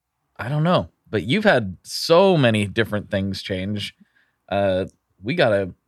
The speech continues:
just probably start from, I guess, where we left off then. You were,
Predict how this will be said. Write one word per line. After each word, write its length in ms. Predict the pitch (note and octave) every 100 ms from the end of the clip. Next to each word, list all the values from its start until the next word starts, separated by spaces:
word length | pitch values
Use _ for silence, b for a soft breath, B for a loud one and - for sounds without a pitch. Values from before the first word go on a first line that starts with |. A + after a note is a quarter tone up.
| -
just 240 | A2 -
probably 240 | C#3+ F3
start 380 | A#2 - A#2+ A#2+
from, 400 | - A#2+ A2 G#2 _ -
I 80 |
guess, 200 | G2+ B2+
where 120 | B2 B2+
we 120 | B2+
left 280 | A#2 B2 A#2+
off 200 | A2 -
then. 480 | G#2+ D#3+ G#2 F#2 F#2+
You 140 | A2+
were, 280 | A2 A2+